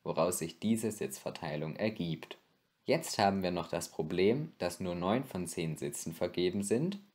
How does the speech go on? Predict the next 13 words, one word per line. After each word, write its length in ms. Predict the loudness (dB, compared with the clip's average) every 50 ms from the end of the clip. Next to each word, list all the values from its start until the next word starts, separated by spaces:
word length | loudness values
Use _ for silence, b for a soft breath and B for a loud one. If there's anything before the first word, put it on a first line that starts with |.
| _ _ _
weshalb 400 | -2 -2 2 4 4 4 6 4
das 180 | 2 0 2 0
Ganze 260 | -2 -2 0 0 2
jetzt 320 | 4 4 4 4 2 -2
noch 140 | -2 -2 -2
einmal 400 | 0 -2 0 0 0 0 0 0
mit 160 | -2 -4 -4
einem 260 | -2 -2 -2 -2 -4 -6
kleineren 600 | -6 -2 0 0 2 2 2 0 0 0 0 0
Divisor 580 | 0 0 -2 -2 -4 -6 -4 0 0 0 0 2
versucht 640 | 0 -2 -2 0 0 0 0 0 -4 -8 -8 -8
werden 300 | -6 -4 -4 -6 -6 -8
muss. 380 | -6 -8 -8 -8 -10 -12 -14